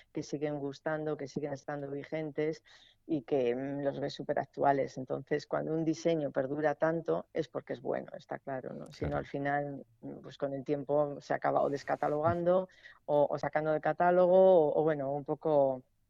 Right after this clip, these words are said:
Speaker 1: al final, ¿no? Pero los buenos siempre están ahí, como se suele <laughs> decir.
Speaker 2: I-, imagino que viajarás mucho también para ir eligiendo el tipo de mueble o, o no. Co-,
Speaker 1: Bueno,
Speaker 2: co-,
Speaker 1: me
Speaker 2: ¿cómo, cómo te
Speaker 1: gustaría, me
Speaker 2: mueves?
Speaker 1: gustaría viajar más de lo que,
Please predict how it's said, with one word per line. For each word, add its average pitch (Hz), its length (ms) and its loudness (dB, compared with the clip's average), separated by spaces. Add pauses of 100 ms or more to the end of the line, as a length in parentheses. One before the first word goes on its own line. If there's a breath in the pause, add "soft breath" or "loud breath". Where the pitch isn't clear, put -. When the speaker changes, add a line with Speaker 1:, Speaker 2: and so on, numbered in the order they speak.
(140)
Speaker 1:
al 131 100 -16
final, 147 340 -4
¿no? 160 260 -8
Pero 139 320 0
los 143 220 0
buenos 151 320 0
siempre 143 260 -4
están - 220 -8
ahí, - 240 -8
como 135 120 -14
se 135 140 -14
suele - 220 -6
<laughs> - 180 -16
decir. - 140 -6
Speaker 2:
I-, - 160 0
imagino 98 480 2
que 107 80 2
viajarás 90 500 0
mucho 85 240 -2
también 104 540 2
para 87 180 0
ir 87 80 0
eligiendo 85 840 0
el 85 100 -2
tipo 87 220 0
de 73 60 -4
mueble 117 600 4
o, 82 280 -4
o 95 120 2
no. 95 180 4
Co-, - 160 4
Speaker 1:
Bueno, 143 200 6
Speaker 2:
co-, - 40 -4
Speaker 1:
me 185 60 6
Speaker 2:
¿cómo, 170 260 8
cómo 180 220 10
te 208 80 10
Speaker 1:
gustaría, - 0 -
me - 20 8
Speaker 2:
mueves? 117 300 6
Speaker 1:
gustaría 196 540 6
viajar 196 420 2
más 202 180 2
de 185 80 2
lo 165 140 4
que, 175 280 6